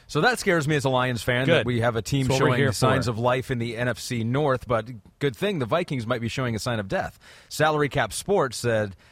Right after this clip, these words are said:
Speaker 1: uh, "Can you hit on the four Josh Dobbs interceptions, even though three of them were on tipped balls? Not his fault, but the sports radio talk guys beat him up over them."
Speaker 2: Okay, so let's see if I can get my mind right on these here. It was not a good game.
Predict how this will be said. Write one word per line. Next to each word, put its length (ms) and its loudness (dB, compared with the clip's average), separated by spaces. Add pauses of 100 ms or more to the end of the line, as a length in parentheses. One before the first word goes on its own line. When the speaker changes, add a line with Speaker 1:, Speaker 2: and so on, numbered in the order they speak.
Speaker 1:
uh, 140 -2
"Can 160 -4
you 100 2
hit 160 0
on 320 0
the 120 -4
four 360 2
Josh 400 0
Dobbs 320 0
interceptions, 880 -4
even 300 -4
though 160 0
three 320 -2
of 80 0
them 180 0
were 160 0
on 180 0
tipped 280 -6
balls? 400 0
Not 220 -2
his 180 -2
fault, 280 -2
but 120 -6
the 80 -10
sports 320 -4
radio 260 -2
talk 300 -2
guys 280 -2 (380)
beat 200 2
him 160 2
up 360 0
over 280 -4
them." 280 -14 (120)
Speaker 2:
Okay, 360 -2
so 460 -2 (360)
let's 120 -6
see 120 -2
if 100 -4
I 100 0
can 140 -6
get 120 -4
my 140 0
mind 360 -2
right 200 -2
on 160 -6
these 300 -8
here. 280 -4 (840)
It 60 -2
was 200 2
not 160 0
a 40 -2
good 220 -4
game. 380 -4